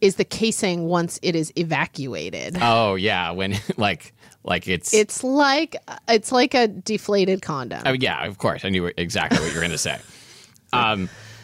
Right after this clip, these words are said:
Speaker 1: Only worse, actually.
Speaker 2: yeah, it's, it's worse.
Speaker 1: It's worse.
Speaker 2: Is it worse? <laughs>
Speaker 1: I'm not sure, actually.
Speaker 2: Um, yeah, at the, so at the meat counter, uh,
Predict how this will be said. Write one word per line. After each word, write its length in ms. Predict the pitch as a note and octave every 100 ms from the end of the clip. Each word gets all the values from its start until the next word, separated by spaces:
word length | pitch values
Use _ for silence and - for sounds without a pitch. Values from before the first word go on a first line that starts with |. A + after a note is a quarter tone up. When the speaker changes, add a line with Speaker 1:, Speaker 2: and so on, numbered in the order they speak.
| - -
Speaker 1:
Only 240 | A#3+ A3
worse, 580 | F#3 F#3+ - - - -
actually. 640 | A2+ - - - - G1+ -
Speaker 2:
yeah, 320 | C3+ A3+ - - -
it's, 340 | A2+ - - -
it's 180 | A#2
worse. 340 | - D#2+ - -
Speaker 1:
It's 220 | - G3+
worse. 380 | F3+ - - - - _ _ _ _ - -
Speaker 2:
Is 160 | - D#3
it 100 | C3
worse? 460 | C#3 C3 - - - - - - - -
<laughs> 0 | - C6+ - F#5 F#5 F5+ D4+ A#4 - - - - B3 - - - - A3+
Speaker 1:
I'm 140 | F#3
not 200 | E3+ -
sure, 240 | - G2+ -
actually. 640 | A#3+ A3 - - - D4 - _ - _ - - D3 F#3 - - - -
Speaker 2:
Um, 240 | - C#3+ - - - D4 D#4 D#4 D#4+ D4+ D4+ C4+ B3 A#3 G#3+ - - - - -
yeah, 420 | - F3+ A#2 F#2+ -
at 220 | C#3+ D3+ C#3+
the, 260 | E3+ D#3+
so 140 | C3 E3
at 80 |
the 160 | D#3 D3
meat 380 | C3 E3 G3+ F3+
counter, 520 | E3 D#3 D3+ C#3+ C3+
uh, 320 | A#2 A2+ G#2+